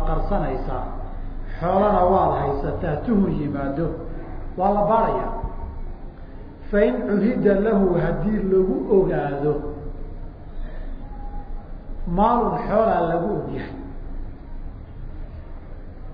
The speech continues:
xubisa, waa la xirayaa. Xataa yu-, maal baa lagu yaqiinay oo meeluu si cad ugu faqiirayna lama hayo.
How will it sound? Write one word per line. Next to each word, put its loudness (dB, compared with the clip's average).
xubisa, -2
waa 0
la 0
xirayaa. -2
Xataa 2
yu-, 2
maal 4
baa 2
lagu 2
yaqiinay 2
oo 4
meeluu 2
si 0
cad 0
ugu 2
faqiirayna 2
lama 2
hayo. 0